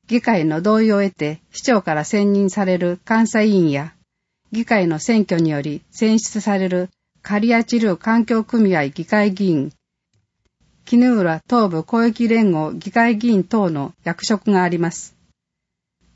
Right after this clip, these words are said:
常任委員会、刈谷市議会では、市長の市政運営などを専門的、能率的に審査するために、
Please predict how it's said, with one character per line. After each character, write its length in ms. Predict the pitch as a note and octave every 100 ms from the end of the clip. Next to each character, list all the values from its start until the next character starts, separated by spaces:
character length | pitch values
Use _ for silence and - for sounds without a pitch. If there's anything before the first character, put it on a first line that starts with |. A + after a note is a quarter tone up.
| F3
常 220 | G3+ A#3
任 200 | A#3+ A#3+ -
委 80 | A#3
員 140 | G3+
会、 360 | - C#3+ D3+ - _ _ _ _ _ _
刈 260 | - A3 A#3
谷 100 | B3
市 180 | A3 B3
議 100 | A#3+
会 240 | F#3+ D#3+
で 80 | D3+
は、 240 | D3 D3+ - _ _ -
市 160 | - -
長 220 | B3+ G3
の 160 | E3 D#3
市 140 | -
政 340 | G3 B3 A3+
運 220 | A#3 B3 A3
営 100 | F3+
な 140 | F3
ど 220 | E3+ D3+
を 100 | D3+ -
専 340 | - B3 A#3+
門 220 | A#3 A3+
的、 340 | G#3 G#3+ G#3 G3
能 200 | G#3+ A3+
率 200 | A#3+ A3+
的 260 | - A3 A3
に 140 | G#3+
審 240 | G#3+ B3+ A3
査 120 | F#3+
す 140 | -
る 100 | F3
た 140 | E3 F3+
め 140 | E3+
に、 200 | D3 D3+